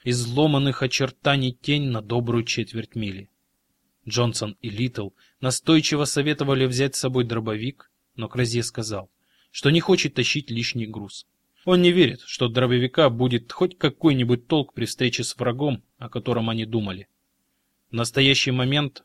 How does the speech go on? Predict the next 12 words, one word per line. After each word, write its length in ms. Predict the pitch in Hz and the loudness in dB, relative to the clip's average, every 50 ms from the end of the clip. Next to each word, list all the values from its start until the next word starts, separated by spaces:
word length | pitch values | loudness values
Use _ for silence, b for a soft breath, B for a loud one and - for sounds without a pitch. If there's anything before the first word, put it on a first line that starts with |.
| _ _ | _ _
Фрэнсис 540 | _ - 127 127 135 127 - 127 120 - - | _ -4 -2 0 0 0 0 -2 -2 -2 -2
Роден 380 | 120 110 123 123 120 123 120 120 | -2 0 0 0 0 0 0 0
Майрак 460 | 117 120 117 113 113 120 113 - - | 0 0 0 0 0 -2 -2 -4 -4
Разье 580 | 110 104 101 101 - - 107 117 131 135 131 b b b b b b - | -6 -6 -6 -8 -10 -8 -4 -2 -2 -2 -2 b b b b b b -6
наслаждается 580 | 117 117 147 147 143 156 170 170 156 - 165 | -4 -2 0 0 2 6 6 6 6 4 0
своим 380 | - - 135 139 156 160 156 139 | -2 0 0 2 2 2 2 2
двухчасовым 680 | 147 151 139 - - 143 123 - 123 120 139 156 165 - - | 2 0 0 0 -2 -2 -2 -2 0 0 0 0 0 -2 -4
одиночеством 800 | 131 117 113 110 117 127 135 131 - 131 - - 127 123 123 113 | -6 -4 -4 -2 -2 -2 -2 -2 -4 -6 -6 -6 -4 -4 -2 -2
во 140 | 110 107 | -2 -2
льдах. 420 | 104 98 101 98 98 98 - _ _ _ _ _ _ _ _ _ _ _ _ _ _ _ _ _ _ - | -4 -4 -8 -10 -12 -12 -14 _ _ _ _ _ _ _ _ _ _ _ _ _ _ _ _ _ _ -4
Изредка 480 | 123 117 110 117 113 110 - - 110 | -4 -2 0 0 0 0 0 -2 -2
останавливается, 920 | 104 - - 117 110 120 123 120 117 117 113 113 113 110 - - 107 107 | -2 -2 -4 -4 -2 0 2 2 2 2 0 0 -2 -4 -6 -10 -12 -12